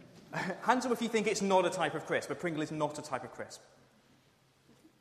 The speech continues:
Okay, so more people think it is a type of crisp. Okay, hand-, hands up if you weren't sure. I think these people need to have a taste of each, just to,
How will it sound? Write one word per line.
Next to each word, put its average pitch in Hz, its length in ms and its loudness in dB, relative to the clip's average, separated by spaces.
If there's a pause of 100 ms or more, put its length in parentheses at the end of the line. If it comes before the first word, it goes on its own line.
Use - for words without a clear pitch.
(480)
Okay, 311 500 -2
so 165 120 -2
more 226 160 2
people 240 280 -4
think 214 180 -4
it 208 80 -2
is 214 100 -2
a 170 40 -8
type 135 180 -6
of 113 60 -8
crisp. - 60 -16 (280)
Okay, 185 160 4
hand-, 247 220 4
hands 254 200 2
up 254 60 0
if 240 60 -2
you 233 80 0
weren't 202 180 6
sure. 139 340 4 (1300)
I 180 60 6
think 208 260 2
these 220 220 -2
people 180 280 0
need 160 180 -2
to 165 60 0
have 143 360 4 (300)
a 147 60 -10
taste 170 340 0
of 170 100 0
each, 120 240 -2
just 175 220 0
to, - 80 -2